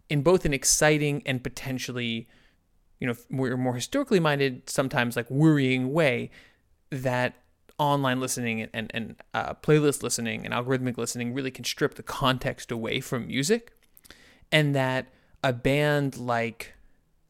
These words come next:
Queen, right, that's super famous, that'll have songs and soundtracks,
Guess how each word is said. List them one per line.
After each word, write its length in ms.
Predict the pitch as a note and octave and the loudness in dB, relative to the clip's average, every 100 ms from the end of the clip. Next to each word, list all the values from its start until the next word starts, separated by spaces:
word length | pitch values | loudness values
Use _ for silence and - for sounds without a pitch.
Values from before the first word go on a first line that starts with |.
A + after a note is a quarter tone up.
| _ _ - | _ _ -10
Queen, 640 | - G3+ D#3+ A2+ D3 D#3 | -2 2 2 0 -6 -2
right, 180 | C#3+ C3+ | 2 2
that's 200 | B2+ - | 0 -2
super 320 | - F3 E3 | 0 0 0
famous, 380 | - B2+ C3 C3+ | 2 0 0 0
that'll 180 | B2 B2 | -2 -2
have 520 | - D3 C#3+ D3 C#3+ | -4 -2 0 0 -2
songs 540 | - C#3 C3+ C3+ C3 | -2 0 2 0 -2
and 100 | G#2+ | -4
soundtracks, 880 | A#2 - D#3 D#3 C#3+ - C3+ C3+ | -4 0 0 0 -2 -2 -2 -2